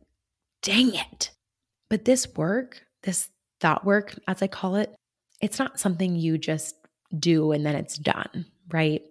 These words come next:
This thought work is a practice, a practice that we,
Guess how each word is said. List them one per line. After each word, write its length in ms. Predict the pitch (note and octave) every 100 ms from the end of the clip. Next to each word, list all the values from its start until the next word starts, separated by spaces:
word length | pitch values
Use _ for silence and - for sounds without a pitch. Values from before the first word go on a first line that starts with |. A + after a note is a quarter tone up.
| _
This 260 | F3 G#3 -
thought 240 | G3 F#3+
work 180 | A#3 B3
is 100 | G3
a 60 | -
practice, 760 | - D#3 D#3+ - - - - - _ _ -
a 100 | G3+
practice 560 | - D#3+ - G#3 G3
that 260 | - - E3
we, 360 | E3+ E3 E3